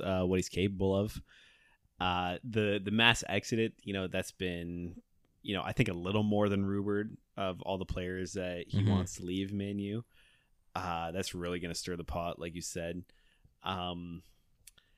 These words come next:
Speaker 1: I am kind of questioning his whole Ronaldo exit thing. Um,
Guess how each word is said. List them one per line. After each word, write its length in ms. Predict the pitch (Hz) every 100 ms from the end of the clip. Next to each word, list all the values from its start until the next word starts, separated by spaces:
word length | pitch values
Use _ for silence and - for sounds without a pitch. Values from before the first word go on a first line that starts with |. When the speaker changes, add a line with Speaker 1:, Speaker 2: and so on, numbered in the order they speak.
| _ _ _ _ -
Speaker 1:
I 100 | 110
am 460 | 127 147 151 120 - _ - -
kind 640 | - - - 113 113 123 113
of 260 | 98 87 - - - -
questioning 760 | - 120 101 - 107 98 95
his 200 | 92 95
whole 560 | - - 92 90 90 90
Ronaldo 580 | 90 87 87 95 98 98
exit 280 | 98 110 -
thing. 280 | 107 104 113 - _ _ _ _ _ -
Um, 600 | 92 90 90 87 85